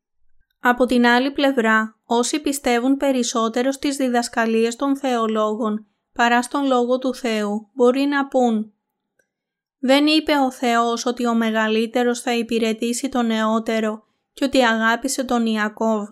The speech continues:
ενώ μίσησε τον Ισάφ πριν ακόμα γεννηθούν;" Δεδομένου ότι πιστεύουμε στον Ιησού τώρα, σίγουρα πρέπει να έχουμε ταχθεί να σωθούμε πριν ακόμα από την γέννησή μας.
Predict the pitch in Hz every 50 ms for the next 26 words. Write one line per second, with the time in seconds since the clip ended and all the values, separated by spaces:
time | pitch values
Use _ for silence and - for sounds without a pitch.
0 | - _ - 240 226 226 233 233 233 240 247 254 240 - 277 262 - 262 262 247
1 | 240 226 226 220 220 - - 240 233 233 233 226 - - - 240 240 240 240 247
2 | 240 240 240 233 233 226 240 254 247 254 240 233 226 226 - - 214 214 220 220
3 | 214 208 220 - _ _ _ _ _ _ _ _ _ _ _ _ _ _ _ _
4 | _ _ - 226 247 247 240 240 247 247 247 247 247 254 262 277 294 294 285 302
5 | 285 269 247 - - 269 254 269 269 302 302 294 294 294 - 277 254 247 240 226
6 | 226 220 220 220 - - 262 254 247 247 - 226 220 220 226 220 220 214 233 254
7 | - _ _ _ _ _ _ _ - - - 277 294 285 277 277 254 226 233 -
8 | 240 240 240 262 254 254 262 254 311 285 277 277 - 240 226 - - - 247 247
9 | 254 269 269 269 - 247 226 - - 226 220 220 214 220 240 247 247 - 277 269
10 | 277 277 285 285 277 277 247 233 233 233 247 269 277 285 277 269 254 226 220 220
11 | 226 233 240 247 233 - - 226 220 220 214 208 202 214 - - - _